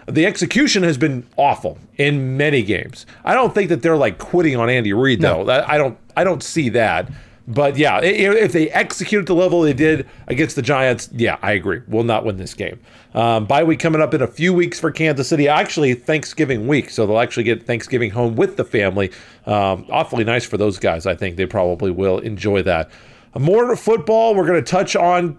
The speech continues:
Speaker 1: uh, Kansas State here. All they do apparently is get coaches fired, I guess. Very impressive win over Texas Christian.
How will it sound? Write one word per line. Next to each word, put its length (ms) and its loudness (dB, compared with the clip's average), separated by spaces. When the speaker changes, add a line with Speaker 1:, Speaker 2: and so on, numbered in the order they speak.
Speaker 1:
uh, 260 4
Kansas 440 0
State 340 0
here. 400 2
All 320 0
they 160 2
do 200 2
apparently 440 2
is 140 0
get 160 -2
coaches 340 -2
fired, 380 2
I 80 2
guess. 280 0
Very 280 2
impressive 440 -2
win 140 2
over 160 0
Texas 460 -4
Christian. 540 0